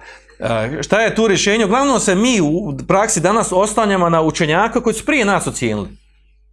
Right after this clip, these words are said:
Ocijenili su, o, te hadise i prenesemo, nađemo šta su rekli i ostaje ovo, ovo poglavlje gdje su oni razišli,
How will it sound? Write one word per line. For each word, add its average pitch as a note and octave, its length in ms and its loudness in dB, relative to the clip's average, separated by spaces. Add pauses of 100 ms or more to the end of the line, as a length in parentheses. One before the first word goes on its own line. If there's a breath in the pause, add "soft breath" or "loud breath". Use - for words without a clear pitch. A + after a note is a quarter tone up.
(680)
Ocijenili E3 340 -2
su, C3+ 180 -4 (180)
o, A#2+ 280 -2
te C#3 140 0
hadise C#3 500 -2
i E3+ 140 -4
prenesemo, C#3+ 440 0
nađemo D3 320 0
šta D#3 180 0
su C3+ 160 0
rekli G3 340 0 (360 loud breath)
i F#3 140 2
ostaje A#3 460 2
ovo, G3 320 2
ovo G#3 340 2
poglavlje F3 420 4
gdje C#3 120 2
su F3+ 120 0
oni G3 160 2
razišli, F#3+ 560 0